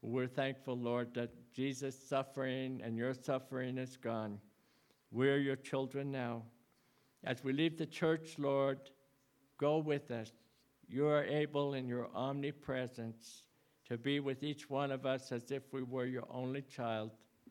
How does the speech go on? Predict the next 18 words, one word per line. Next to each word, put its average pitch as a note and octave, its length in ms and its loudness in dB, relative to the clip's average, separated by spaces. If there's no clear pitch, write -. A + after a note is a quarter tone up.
and B2 140 2
make D3+ 240 2
your C3 140 -2
name C#3+ 540 -2
great, C#3 540 0
Lord, A#2+ 360 0
and C3+ 140 -4
your C3 140 0
love D3 480 2
great A2+ 360 0
in A2 160 -2
our B2 140 0
house. A2+ 600 -6
In G#2 140 -12
Jesus' A#2+ 500 -4
name B2 220 0
we B2 120 0
pray. G#2+ 460 -8